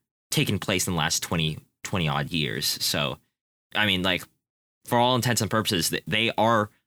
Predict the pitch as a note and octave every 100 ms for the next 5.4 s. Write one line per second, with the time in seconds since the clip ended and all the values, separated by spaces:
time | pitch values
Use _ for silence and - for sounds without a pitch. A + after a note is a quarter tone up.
0 | _ - C#3 B2+ D3 A#2+ D#2 D#2 F#2+ G2
1 | F2 D#2+ F#2+ E2 D#2+ - - E2 F2+ -
2 | D#2 D2+ - G1+ - - G2 A2+ G2 E2+
3 | D#2+ - - - _ _ _ _ A#2+ B2
4 | A#2+ A2 G#2 A2+ B1+ - _ _ _ -
5 | C#2+ C2+ A#1+ A1